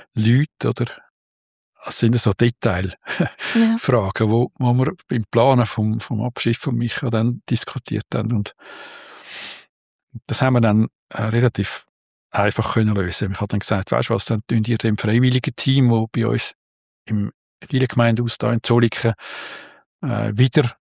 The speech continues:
Speaker 1: äh, mit den Platten rumgelaufen i-, ist.» Also, wir haben alle immer eingeladen, für nach dem Abdankungsgottesdienst im,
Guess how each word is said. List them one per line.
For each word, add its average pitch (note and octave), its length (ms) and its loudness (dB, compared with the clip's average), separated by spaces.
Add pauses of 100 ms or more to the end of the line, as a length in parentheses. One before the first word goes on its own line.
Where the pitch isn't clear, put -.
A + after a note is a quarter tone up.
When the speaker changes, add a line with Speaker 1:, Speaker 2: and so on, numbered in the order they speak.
(420)
Speaker 1:
äh, G2 420 -2 (280)
mit G#2+ 260 0
den - 140 -2
Platten C3 380 4
rumgelaufen C3+ 840 0
i-, B2+ 200 0 (440)
ist.» B2 240 -2
Also, G#2+ 320 0 (340)
wir G#2+ 180 -4
haben G2 140 0 (200)
alle A#2+ 300 4
immer A#2+ 300 2
eingeladen, A#2 760 0 (380)
für - 360 -2 (720)
nach A2+ 320 2
dem A#2 280 4 (240)
Abdankungsgottesdienst - 1600 -2
im, G#2 280 2